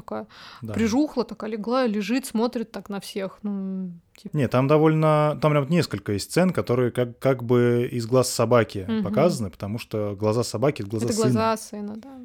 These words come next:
Speaker 2: Да, это, конечно, такая довольно на поверхности мысль, но, тем не менее, э, довольно трогательная.
Speaker 1: Я знаю, что последнее надо сказать.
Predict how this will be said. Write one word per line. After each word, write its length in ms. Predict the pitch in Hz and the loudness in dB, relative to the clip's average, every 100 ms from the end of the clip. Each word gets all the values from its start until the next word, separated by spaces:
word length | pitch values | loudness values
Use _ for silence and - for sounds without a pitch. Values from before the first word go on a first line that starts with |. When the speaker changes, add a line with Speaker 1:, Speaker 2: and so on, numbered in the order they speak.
| - | -16
Speaker 2:
Да, 160 | 107 95 | -10 -8
это, 200 | 95 - | -8 -4
конечно, 360 | 113 107 - 101 | -2 -2 -4 -8
такая 380 | 107 104 92 | -4 -4 -4
довольно 380 | 90 98 95 95 | -6 -6 -4 -4
на 80 | 101 | -2
поверхности 540 | 113 113 110 107 - | 2 2 2 -2 -6
мысль, 340 | 117 175 - 104 | 0 0 0 -4
но, 480 | 98 117 123 120 113 | -2 -2 -2 -2 -4
тем 220 | - 110 | -4 -4
не 100 | 107 | -2
менее, 360 | 107 104 104 101 - - - _ | -2 -4 -6 -10 -20 -20 -20 _
э, 140 | 98 | -12
довольно 320 | 92 104 104 98 | -6 -4 -2 -2
трогательная. 640 | 98 87 - 107 113 110 | -4 -6 -12 -14 -14 -6
Speaker 1:
Я 100 | 233 | -4
знаю, 320 | 220 240 220 | 0 0 0
что 200 | 220 - | -4 -8
последнее 540 | 220 226 - 226 208 208 | -8 -8 -4 -2 -2 -4
надо 220 | 220 208 | -8 -12
сказать. 640 | - - 208 226 220 - | -12 -10 -8 -10 -12 -16